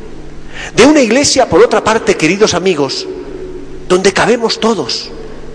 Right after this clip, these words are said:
La fiesta de estos dos grandes apóstoles, Pedro y Pablo, tan distintos, nos recuerda que lo que nos une es el amor de Dios, y que el Señor nos llama para que colaboremos con nuestros dones y talentos.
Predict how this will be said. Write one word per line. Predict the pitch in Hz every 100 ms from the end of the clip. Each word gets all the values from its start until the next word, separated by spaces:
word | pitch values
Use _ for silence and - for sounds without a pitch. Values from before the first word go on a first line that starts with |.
| - - - -
La | 156
fiesta | - 262 262 - 220 - - - - -
de | 190
estos | - 190
dos | 180 285
grandes | 220 254 262 247
apóstoles, | 190 220 214 220 180 165
Pedro | - 220 190
y |
Pablo, | 170 170 139 131 - - - - - -
tan | 254 254
distintos, | 254 226 - 254 196 156 127 104 - - - - - - - - - -
nos | 123 143
recuerda | 135 135 175 165 143 147 - - - - - - - -
que | - 151 151
lo | 139 139
que | 143
nos | 127 127 -
une | 247 143 104
es | -
el | 113
amor | 107 113 107
de | 107
Dios, | 107 104 - - - - - - - -
y | 233
que | 247
el |
Señor | 233 226 233 330
nos | 277 233
llama | 269 285 277
para | 247 220
que | 226
colaboremos | 220 202 208 302 349 -
con | 285
nuestros | 247 247 - 214
dones | 330 349 226
y | 185
talentos. | 165 151 139 139 135 120 -